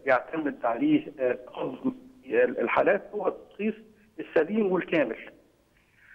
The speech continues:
التشخيص سليم وكامل، التشخيص السليم، آه، آه، معناه إن أنا أعرف نوع المرض وسببه، لأن بيجي لي حالات يقول لي: "أنا رحت لفلان وقال لي إن ابنك عنده تأخر لغوي".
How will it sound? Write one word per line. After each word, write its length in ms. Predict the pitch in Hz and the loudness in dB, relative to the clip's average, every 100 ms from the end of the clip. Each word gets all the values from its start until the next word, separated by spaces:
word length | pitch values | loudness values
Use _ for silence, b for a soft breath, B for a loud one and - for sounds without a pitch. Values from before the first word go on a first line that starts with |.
| b _ _ _ 233 | b _ _ _ -4
التشخيص 320 | - 220 196 | 0 0 2
سليم 260 | 160 214 | 2 4
وكامل، 360 | 180 - 127 123 | 2 2 0 0
التشخيص 360 | - 143 226 220 | -4 -2 -2 -2
السليم، 440 | - 151 165 214 208 - | 0 0 2 0 0 -2
آه، 20 | 139 | 2
آه، 600 | 135 135 139 131 120 - - | 2 4 4 4 2 -2 0
معناه 380 | 143 139 185 214 | 2 2 2 0
إن 140 | 151 165 | 0 2
أنا 140 | 151 | 4
أعرف 340 | 147 143 - | 4 2 0
نوع 220 | 160 185 160 | 0 2 2
المرض 420 | 147 170 170 - | 2 2 2 -2
وسببه، 400 | 131 165 135 - - - _ - | -2 0 0 -4 -10 -20 _ -6
لأن 220 | 143 147 | -2 -2
بيجي 260 | 143 147 | -2 0
لي 100 | 196 | 2
حالات 300 | 190 147 160 165 | 2 2 2 0
يقول 100 | 160 | 2
لي: 100 | 147 | 2
"أنا 140 | 143 | 2
رحت 160 | 139 - - - | 0 -4 -18 -6
لفلان 420 | 135 170 214 185 | 0 2 2 -2
وقال 340 | 147 - 190 | 2 2 2
لي 200 | 180 165 | -2 -2
إن 200 | 143 147 | 0 0
ابنك 300 | 165 160 156 | 0 0 2
عنده 220 | 156 160 160 | 2 2 0
تأخر 440 | 160 - - 143 | 0 0 -4 -10
لغوي". 200 | 127 - | -10 -12